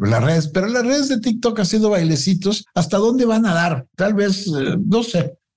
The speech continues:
No sé si eso acabe definiendo ninguna ca-, este, candidatura todavía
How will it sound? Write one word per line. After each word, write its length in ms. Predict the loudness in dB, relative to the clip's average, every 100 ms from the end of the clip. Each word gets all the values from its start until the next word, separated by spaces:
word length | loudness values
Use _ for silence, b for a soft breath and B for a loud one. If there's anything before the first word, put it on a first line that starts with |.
| 0
No 140 | 0
sé 160 | 2 0
si 180 | 0
eso 240 | 0 0 -2
acabe 280 | 0 0 2
definiendo 560 | 0 2 0 2 2
ninguna 400 | 2 2 2 2
ca-, 160 | 2 -2 -2
este, 300 | -2 -2 -2
candidatura 720 | 0 0 0 0 0 0 0 -6 -2
todavía 580 | 0 2 2 0 -2